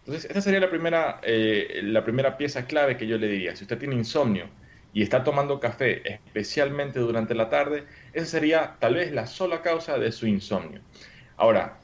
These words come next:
eh, hablamos de vida media, o sea, la mitad de la dosis en salir del cuerpo alrededor de doce horas.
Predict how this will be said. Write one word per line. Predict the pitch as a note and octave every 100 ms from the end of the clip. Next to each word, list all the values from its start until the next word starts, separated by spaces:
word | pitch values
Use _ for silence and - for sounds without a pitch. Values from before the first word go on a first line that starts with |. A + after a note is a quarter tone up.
| -
eh, | G#2 G2 F2+
hablamos | F#2+ A2+ C#3+
de | C3+
vida | B2 C#3
media, | A#2+ D3 D3 F#2 D#2+
o |
sea, | - G#2+
la | F#2+
mitad | F#2 F2+ A2+ C#3+ C#3+
de |
la | C3+
dosis | B2+ B2+ C#3
en | B2
salir | G2+ A2
del | G#2+
cuerpo | C3+ C#3+ D3+ -
alrededor | G#2 G2 F#2+ G2 C3 D3
de | A#2+
doce | G#2+ G#2+ -
horas. | F#2 E2 - -